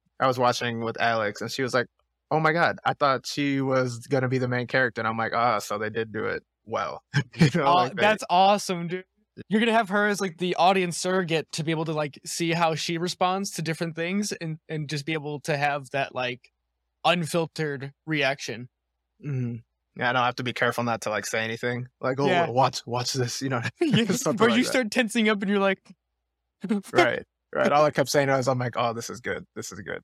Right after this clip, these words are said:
Speaker 1: <laughs> That's, like, all I could say. Um, but yeah, I mean, I, I, I appreciated the acting. I, you know, I guess on the first watch, I try not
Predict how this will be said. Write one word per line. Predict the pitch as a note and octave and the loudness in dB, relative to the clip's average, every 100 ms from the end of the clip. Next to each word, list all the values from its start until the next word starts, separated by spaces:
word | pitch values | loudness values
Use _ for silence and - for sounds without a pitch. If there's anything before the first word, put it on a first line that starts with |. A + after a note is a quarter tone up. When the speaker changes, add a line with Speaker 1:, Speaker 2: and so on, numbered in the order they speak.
| - | 0
Speaker 1:
<laughs> | C#3+ - _ - | 0 0 _ 2
That's, | D#3+ | 4
like, | E3 C3+ | 4 2
all | B2+ | 0
I | B2 | 0
could | B2 A#2 | -4 -6
say. | G#2 G2+ _ _ _ - G#3+ | -6 -8 _ _ _ -20 -6
Um, | A#2+ A#2+ A2+ F#2+ A#2+ _ _ _ _ | -4 -2 -4 -8 -14 _ _ _ _
but | D3 | 0
yeah, | D3 C#3 | 4 4
I | B2 | 4
mean, | C#3 | 2
I, | C3+ D3 | 2 2
I, | - D#3 D#3 - _ _ _ - | 2 2 0 -8 _ _ _ -4
I | B2 C3 - | -2 -2 -4
appreciated | B2+ - D3 D3 C3 B2+ | -8 -6 -2 -2 -2 -2
the | B2 | -2
acting. | A#2 A#2 A#2+ A#2 A2+ | -2 -2 -6 -4 -4
I, | A2+ G#2 _ _ _ _ | -6 -8 _ _ _ _
you | B2+ | -6
know, | A#2 A2+ A2 | -2 -2 0
I | C#3 | 2
guess | D3+ C#3+ - - - | 2 0 -6 -12 -4
on | C#3 | -2
the | C#3 | -2
first | - B2+ A#2+ | 0 0 0
watch, | A#2 A#2 - | 0 -2 -2
I | |
try | A2 - A2+ A2+ | -6 -2 -2 -2
not | A2 G#2 | -2 -4